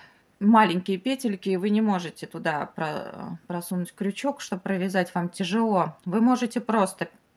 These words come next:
пять столбиков с одним накидом провязать под цепочку.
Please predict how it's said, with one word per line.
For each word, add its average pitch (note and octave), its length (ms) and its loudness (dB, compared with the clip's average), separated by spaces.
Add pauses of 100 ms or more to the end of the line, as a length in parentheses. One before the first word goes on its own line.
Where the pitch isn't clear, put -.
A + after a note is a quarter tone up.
пять G3+ 280 4
столбиков E3+ 560 -2
с - 100 -14
одним F3 260 -2
накидом C#4 500 0
провязать G3+ 720 0
под A#3 260 -2
цепочку. - 720 -10